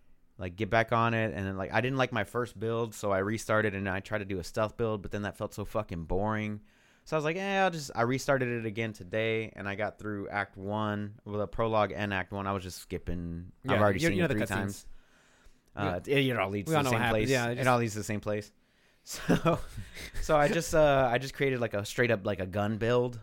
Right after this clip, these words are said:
Speaker 1: and I'm gonna not do hacking or anything like that. Like, it doesn't matter. Like, I'm just gonna run through the game as a action
Speaker 2: As a
Speaker 1: adventure,
Speaker 2: gunner.
Speaker 1: as a gunner,
Speaker 2: Yeah,
Speaker 1: pretty much,
Speaker 2: action
Speaker 1: instead of
Speaker 2: adventure, you go.
Speaker 1: trying, trying to do, you know, hacking and stealth. And I was like, "Eh, I'm, I'm out."
Speaker 2: Where's
Speaker 1: I'm
Speaker 2: the, can you make a Witcher build?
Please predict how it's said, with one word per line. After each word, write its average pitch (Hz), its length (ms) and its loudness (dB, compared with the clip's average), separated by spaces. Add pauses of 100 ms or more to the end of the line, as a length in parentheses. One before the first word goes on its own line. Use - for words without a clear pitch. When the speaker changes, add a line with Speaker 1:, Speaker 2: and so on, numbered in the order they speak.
(220)
Speaker 1:
and 104 240 0
I'm 101 100 0
gonna 104 180 0
not 107 440 -2
do 107 200 -2
hacking 98 800 -2
or 95 200 -4
anything 95 320 -6
like 87 140 -10
that. 71 120 -10
Like, 64 140 -16
it - 40 -20
doesn't 62 300 -12
matter. 60 320 -12
Like, - 140 -14
I'm 95 80 -12
just 92 100 -14
gonna 98 160 -6
run 90 300 -4
through 92 100 -6
the 90 80 -6
game 87 240 -4
as 85 280 -6
a 82 280 -6 (420)
action 95 300 -4
Speaker 2:
As 92 40 -4
a - 20 -4
Speaker 1:
adventure, 92 480 -2
Speaker 2:
gunner. 101 500 2
Speaker 1:
as 95 160 -4
a 95 60 -4
gunner, 92 360 -4
Speaker 2:
Yeah, 95 180 -2
Speaker 1:
pretty 98 120 0
much, 90 240 -2
Speaker 2:
action 95 140 -6
Speaker 1:
instead 98 180 -2
of 92 80 -2
Speaker 2:
adventure, 101 200 -4
you 110 40 -6
go. 98 60 -6
Speaker 1:
trying, 92 320 -4 (100)
trying 95 220 -2
to 87 80 -4
do, 85 440 -4 (460)
you 95 80 -6
know, 85 80 -4
hacking 87 500 -4
and 82 140 -8
stealth. 80 540 -6
And 69 100 -12
I 55 120 -12
was 52 120 -14
like, - 240 -12
"Eh, - 20 -8
I'm, 120 200 -4
I'm 92 160 -6
out." 62 280 -10
Speaker 2:
Where's 165 140 -6
Speaker 1:
I'm - 100 -12
Speaker 2:
the, - 140 -16
can 143 100 -10
you 143 60 -4
make 160 140 -6
a 123 40 -2
Witcher 127 280 -2
build? 165 260 -6